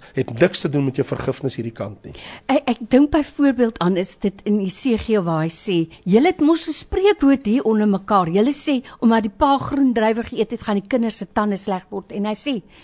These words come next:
Speaker 2: "Julle moet stop daarmee. Elke man moet sy eie pak dra
Speaker 1: Ja.
Speaker 2: en sal vir sy eie sonde verantwoordelik wees." <clears throat> Pastoor, maar nou kom die vraag vinnig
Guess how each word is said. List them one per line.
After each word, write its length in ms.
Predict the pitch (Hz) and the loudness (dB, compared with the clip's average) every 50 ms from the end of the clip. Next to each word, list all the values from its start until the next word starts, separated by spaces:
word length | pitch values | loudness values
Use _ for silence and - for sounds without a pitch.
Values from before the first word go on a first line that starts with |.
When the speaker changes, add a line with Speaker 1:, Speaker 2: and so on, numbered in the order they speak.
| - _ _ | -20 _ _
Speaker 2:
"Julle 180 | - 208 214 208 | 2 4 4 4
moet 180 | 208 202 - | 4 2 -2
stop 320 | - - - 339 320 - - | -6 -6 -4 -4 -4 -2 -2
daarmee. 320 | 208 202 175 175 196 202 - | 0 0 0 0 -2 -2 -4
Elke 280 | - 226 233 - - 247 | -6 -6 -4 -4 -2 -2
man 220 | 220 202 202 208 | 0 0 0 0
moet 160 | 208 202 202 | 0 -2 -4
sy 80 | - 233 - - | -6 -8 -6 -4
eie 160 | 196 196 190 | -4 -4 -4
pak 380 | 196 _ - 170 160 - - - | -4 _ -8 -8 -8 -8 -10 -10
dra 300 | - 160 151 139 135 147 - - - - - | -8 -6 -6 -6 -8 -10 -12 -18 -20 -20 -20
Speaker 1:
Ja. 80 | - - | -16 -12
Speaker 2:
en 100 | - - | -10 -8
sal 140 | 170 - 196 | -4 -4 -4
vir 120 | 175 - 190 | -4 -6 -10
sy 160 | - - 185 | -10 -8 -6
eie 220 | - 156 175 165 | -4 -4 -4 -4
sonde 340 | 156 - - 185 170 165 165 | -4 -6 -6 -4 -4 -4 -4
verantwoordelik 580 | 160 - - - 170 156 160 156 156 160 160 - | -6 -6 -8 -8 -6 -4 -2 -2 -2 -2 -4 -4
wees." 180 | 170 151 151 - - - - - - - - - _ _ _ _ | -4 -6 -6 -8 -12 -20 -20 -20 -20 -20 -20 -20 _ _ _ _
<clears throat> 520 | - - - _ - 302 403 349 214 170 - | -20 -20 -8 _ 2 4 6 6 4 4 0
Pastoor, 380 | - 226 - - - 277 254 | -4 -8 -8 -4 0 2 4
maar 140 | 233 214 208 | 4 4 4
nou 140 | 202 196 208 | 4 4 2
kom 160 | 208 - 277 | 2 2 0
die 80 | 269 262 | 0 0
vraag 260 | - 277 262 247 247 | 0 0 0 0 2
vinnig 320 | - - 294 294 269 - | 2 4 4 4 4 2